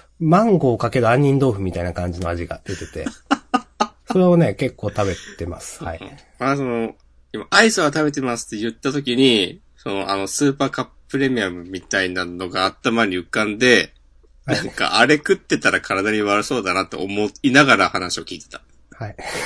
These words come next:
Speaker 1: <laughs> まあ、まあまあね、
Speaker 2: うん。
Speaker 1: あの、まあまあカロリー高いやつなんで、まあ、三百キロカロリーくらいだったかな。
Speaker 2: うん。
Speaker 1: アイスの中ではちょっと高い方だと思います。
Speaker 2: 確かにね。
Speaker 1: 押し込まんは最近甘味は食べてますか？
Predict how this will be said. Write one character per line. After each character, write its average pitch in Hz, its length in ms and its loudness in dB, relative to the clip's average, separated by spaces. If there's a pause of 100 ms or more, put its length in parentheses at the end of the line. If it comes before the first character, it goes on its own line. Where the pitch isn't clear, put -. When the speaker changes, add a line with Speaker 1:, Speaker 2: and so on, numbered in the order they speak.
(240)
Speaker 1:
<laughs> - 540 -14
ま 160 80 2
あ、 - 20 4
ま 156 160 6
あ 165 60 8
ま 165 160 6
あ 104 60 2
ね、 98 180 -6 (120)
Speaker 2:
う - 40 -12
ん。 110 80 -8
Speaker 1:
あ 107 120 -4
の、 98 180 -4 (760)
ま 160 120 4
あ 160 40 6
ま 170 100 6
あ 165 40 0
カ 151 120 2
ロ 120 100 2
リ 101 120 0
ー - 20 -4
高 104 220 -2
い 98 80 0
や 98 80 -4
つ - 160 -8
な 82 80 -6
ん 80 80 -8
で、 80 80 -10
ま 85 140 -10
あ、 82 60 -12
三 104 280 0
百 101 200 -2
キ 107 100 -6
ロ 95 60 -6
カ 98 120 -4
ロ 98 100 -4
リ 101 80 -6
ー - 20 -8
く - 80 -10
ら 90 80 -4
い - 40 -12
だ - 40 -18
っ - 60 -20
た - 100 -14
か 90 60 -14
な。 101 200 -8
Speaker 2:
う 117 120 -10
ん。 73 260 -16 (640)
Speaker 1:
ア 160 140 2
イ 170 40 4
ス 165 120 -2
の 147 80 2
中 170 160 2
で 135 60 2
は 101 40 -2
ち - 80 -6
ょ 117 40 -4
っ - 20 -8
と - 80 -14
高 110 260 -2
い 95 60 0
方 76 180 -10
だ 80 100 -12
と - 120 -18
思 - 160 -18
い - 60 -20
ま - 120 -18
す。 - 160 -16
Speaker 2:
確 - 80 -12
か - 120 -6
に - 80 -18
ね。 - 60 -20 (2000)
Speaker 1:
押 131 120 -6
し - 20 -12
込 147 100 2
ま 139 80 6
ん - 20 6
は 131 80 2
最 123 160 2
近 120 160 2
甘 120 280 2
味 113 140 2
は 104 80 4
食 110 140 0
べ 101 80 0
て 90 80 -6
ま 82 80 -6
す - 80 -14
か？ - 180 -16